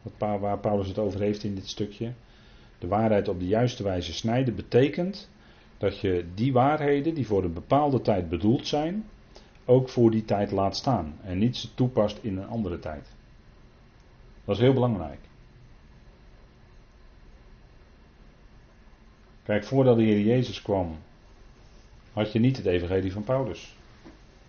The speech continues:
Nu wel, nu wel, het evangelie van Paulus. Het moet nu klinken. Dat is de waarheid voor vandaag. Laat je het los, dan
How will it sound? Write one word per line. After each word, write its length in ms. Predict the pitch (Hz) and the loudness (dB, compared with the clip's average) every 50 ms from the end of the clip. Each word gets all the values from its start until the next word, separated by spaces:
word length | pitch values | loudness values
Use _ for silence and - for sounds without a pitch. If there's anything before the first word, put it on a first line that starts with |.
| - - - - - - - - - - - - _ - - - | -20 -20 -20 -20 -20 -20 -20 -20 -20 -20 -20 -20 _ -20 -14 -2
Nu 300 | - 113 143 180 160 120 | 2 4 6 8 8 6
wel, 240 | 104 135 170 156 104 | 6 6 4 4 2
nu 240 | 90 107 147 165 135 | 4 4 4 6 6
wel, 280 | 101 110 127 123 92 80 | 6 4 4 2 0 -4
het 100 | - - | -6 -4
evangelie 420 | 104 104 98 95 92 95 92 87 85 | -2 -2 -2 -2 -2 -2 -4 -4 -6
van 120 | 85 78 | -10 -10
Paulus. 320 | - 80 76 73 73 78 | -10 -8 -8 -8 -10 -12
Het 100 | - - | -12 -4
moet 220 | - 107 120 120 117 | 0 2 2 2 4
nu 140 | 139 147 139 | 2 0 2
klinken. 420 | 143 139 139 131 117 - - - - - - - - - - - - - - - - - - - - - - - - | 0 0 0 0 -2 -4 -8 -14 -16 -20 -20 -20 -20 -20 -18 -18 -16 -16 -18 -20 -20 -20 -20 -20 -20 -20 -20 -18 -10
Dat 120 | - 107 107 | -6 -6 -4
is 60 | - | -2
de 80 | 117 | 0
waarheid 440 | 107 120 135 143 131 113 101 95 87 | 2 2 4 4 4 2 2 0 0
voor 180 | - - 98 87 | 0 -2 -2 -2
vandaag. 500 | 95 104 110 135 131 104 90 - - - - - - - - - - - - - - - - - | -2 -2 -2 -2 -2 -2 -6 -8 -14 -20 -20 -20 -20 -20 -20 -20 -20 -20 -20 -20 -20 -20 -18 -6
Laat 240 | - 101 107 110 - | -2 0 0 0 0
je 60 | - | -2
het 80 | - - | 0 2
los, 400 | 127 143 160 - - - - - 90 | 4 4 4 2 -2 -10 -10 -10 -6
dan 260 | 95 95 95 98 | -6 -4 -4 -6